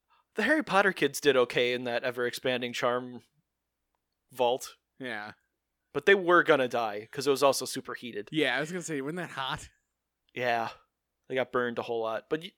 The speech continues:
Speaker 1: not in the movie. The movie, it was okay. They're
Speaker 2: I
Speaker 1: just
Speaker 2: was
Speaker 1: gonna
Speaker 2: gonna
Speaker 1: be crushed
Speaker 2: say,
Speaker 1: to death.
Speaker 2: uh, I was just gonna ask you wh-, wh-, which ha-, happened where. But you answered my questions.
Speaker 1: Thank you.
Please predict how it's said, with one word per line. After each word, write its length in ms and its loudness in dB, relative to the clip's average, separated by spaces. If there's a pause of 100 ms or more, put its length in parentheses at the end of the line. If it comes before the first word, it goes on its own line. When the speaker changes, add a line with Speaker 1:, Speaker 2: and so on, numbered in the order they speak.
Speaker 1:
not 180 6
in 60 -10
the 80 4
movie. 440 -4
The 120 -6
movie, 240 0
it 80 0
was 120 -6
okay. 280 -8
They're 100 0
Speaker 2:
I 40 2
Speaker 1:
just 20 2
Speaker 2:
was 100 -4
Speaker 1:
gonna 120 -4
Speaker 2:
gonna 60 -4
Speaker 1:
be 160 -4
crushed 220 0
Speaker 2:
say, 40 -8
Speaker 1:
to 60 -8
death. 280 -10 (180)
Speaker 2:
uh, 40 -14
I 580 -14
was 80 -12
just 140 -14
gonna 140 -6
ask 260 -10
you 320 -10 (120)
wh-, 40 -18 (260)
wh-, 80 -14
which 240 -12 (360)
ha-, 160 -10
happened 300 -14
where. 380 -14 (220)
But 180 -10
you 220 -4
answered 380 -10
my 80 -20
questions. 360 -20 (840)
Speaker 1:
Thank 200 -12
you. 80 -14